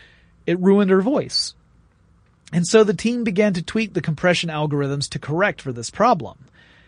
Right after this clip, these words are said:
And it took a lot of work to figure out, okay, well, what are the elements of sound that we messed with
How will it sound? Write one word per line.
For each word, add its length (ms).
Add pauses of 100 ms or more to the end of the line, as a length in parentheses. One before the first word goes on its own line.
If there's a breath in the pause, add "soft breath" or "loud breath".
(180 soft breath)
And 220
it 200
took 200
a 60
lot 340
of 160
work 400
to 120
figure 280
out, 200
okay, 300
well, 240
what 420
are 140
the 340 (440 soft breath)
elements 540
of 120
sound 600 (100)
that 200
we 140
messed 380
with 400